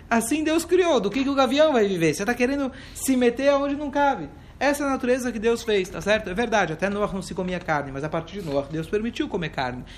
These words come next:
Tava vendo recentemente que tiveram alguns grandes sábios, uma novidade pra mim, Radvaz, se eu não me engano, que eles eram vegetarianos. Mas isso, como o Rebbe escreve,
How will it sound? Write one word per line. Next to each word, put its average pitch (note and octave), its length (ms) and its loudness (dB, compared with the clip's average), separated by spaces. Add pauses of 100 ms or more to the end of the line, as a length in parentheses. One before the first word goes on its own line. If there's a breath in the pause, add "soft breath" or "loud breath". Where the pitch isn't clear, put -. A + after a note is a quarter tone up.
(100)
Tava E3+ 160 2
vendo F3 200 -2
recentemente F3 560 -4
que F3+ 100 -6
tiveram E3 460 0 (260 loud breath)
alguns D#3+ 380 -2
grandes G3 440 2
sábios, F#3+ 300 0
uma F#3 100 -6
novidade D3+ 360 -4
pra D3 120 -8
mim, D#3+ 240 -4 (320 loud breath)
Radvaz, C3+ 580 -2
se - 40 -10
eu C#3+ 60 -10
não C3 80 -8
me C3 60 -8
engano, D3+ 260 -6
que - 80 -12
eles D3+ 140 -4
eram F3+ 360 0 (320 loud breath)
vegetarianos. D#3+ 960 -2 (500)
Mas D3+ 180 -6
isso, A3 200 -6
como F3 240 -6
o D#3 60 -4
Rebbe F3 200 0
escreve, E3+ 580 -4